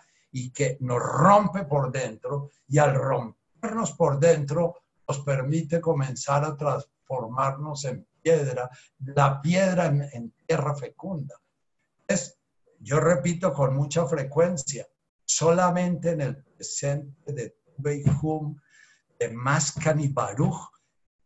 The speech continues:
nos podemos dejar tocar por la vida.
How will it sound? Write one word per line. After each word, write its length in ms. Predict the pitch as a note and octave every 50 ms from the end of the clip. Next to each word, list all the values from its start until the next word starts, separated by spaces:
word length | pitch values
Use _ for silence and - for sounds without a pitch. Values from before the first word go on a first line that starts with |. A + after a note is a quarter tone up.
| _ -
nos 160 | C3 B2 -
podemos 560 | - - C3+ C3 C3+ C#3 C#3 D3 E3+ E3+ D3+
dejar 500 | C#3 C#3 B2 - - C#3 C#3+ - - -
tocar 560 | - E3 - - - _ _ - G#3 F#3 -
por 240 | - C#3 B2+ A2 A2
la 140 | G#2+ G#2 -
vida. 420 | G#2+ G#2 G#2+ G#2 G2+ G#2+ A2+ A#2+